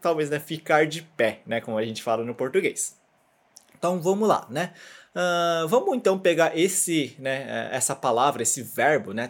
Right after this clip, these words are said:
tatsu, né, e vamos ver as outras formas desse verbo que a gente já tem aprendido, tá? Primeiro,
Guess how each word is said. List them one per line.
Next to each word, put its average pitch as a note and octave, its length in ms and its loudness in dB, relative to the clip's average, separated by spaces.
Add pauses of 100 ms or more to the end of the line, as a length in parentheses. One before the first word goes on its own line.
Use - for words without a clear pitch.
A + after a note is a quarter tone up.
tatsu, D#3 460 -2
né, E3 140 -4
e G3+ 40 -4
vamos A3+ 300 0
ver F#3+ 180 2
as F3+ 220 2
outras G3+ 480 2
formas D#3+ 560 4
desse C3+ 300 -4
verbo D3 340 4
que D#3+ 80 -2
a E3 60 2
gente D#3 280 -6
já D3+ 140 0
tem F3+ 220 -6
aprendido, D#3+ 600 -2
tá? F3+ 360 -2 (340)
Primeiro, A#3 460 0